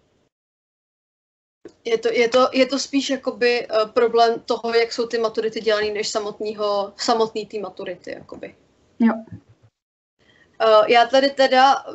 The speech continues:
Speaker 1: na-, navážu na tu moji obezitu a body positivity.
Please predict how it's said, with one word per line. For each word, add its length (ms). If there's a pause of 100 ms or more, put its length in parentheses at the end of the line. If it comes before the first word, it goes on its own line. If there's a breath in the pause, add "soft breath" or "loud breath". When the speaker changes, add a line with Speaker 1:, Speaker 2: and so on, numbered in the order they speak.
(180)
Speaker 1:
na-, 460
navážu 580
na 100
tu 180
moji 260
obezitu 540
a 100
body 260
positivity. 800